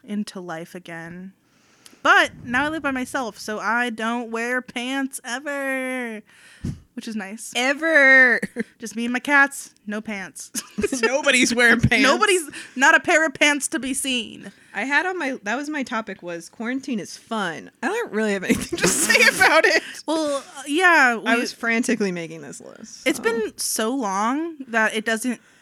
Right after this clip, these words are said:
Speaker 1: it's very
Speaker 2: <sighs> I just
Speaker 1: strange.
Speaker 2: feel like I don't even remember a time I wasn't in quarantine.
Speaker 1: This is just life now. Well, we, I, I know we've been watching, we watched a lot of T V together. <laughs>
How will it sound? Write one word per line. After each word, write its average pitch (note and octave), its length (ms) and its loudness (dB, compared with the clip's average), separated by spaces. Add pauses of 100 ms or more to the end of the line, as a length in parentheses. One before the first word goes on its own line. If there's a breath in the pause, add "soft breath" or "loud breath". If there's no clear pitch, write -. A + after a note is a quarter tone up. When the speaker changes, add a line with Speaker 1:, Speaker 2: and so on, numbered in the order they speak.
(220 soft breath)
Speaker 1:
it's B3 200 -6
very A3 240 4
Speaker 2:
<sighs> - 180 -6
I D#4+ 140 2
just A4+ 200 -4
Speaker 1:
strange. - 40 -8
Speaker 2:
feel F4 360 -6
like C#4+ 340 -2
I A#3 120 0
don't B3 280 -6
even D#4 180 -6
remember D4 560 -4
a G#3 60 -2
time G3+ 300 0
I F#3 80 0
wasn't A3+ 340 -2
in A#3 80 0
quarantine. F3 300 -4
Speaker 1:
This G#4+ 120 0
is G4+ 220 -2
just C4 260 2
life A#3 320 0
now. F3+ 280 -4
Well, A3+ 120 -2
we, C4+ 160 -2
I, C4+ 400 2
I A#3+ 120 2
know B3 200 0
we've B3+ 220 -2
been G#3+ 160 -4
watching, G3+ 520 -8
we G#3 160 -6
watched G#3 280 -6
a F#3+ 40 -6
lot F#3 140 -8
of G#3 60 -10
T E4+ 140 -8
V D#4+ 360 -6 (120)
together. G#3+ 500 -4
<laughs> - 40 2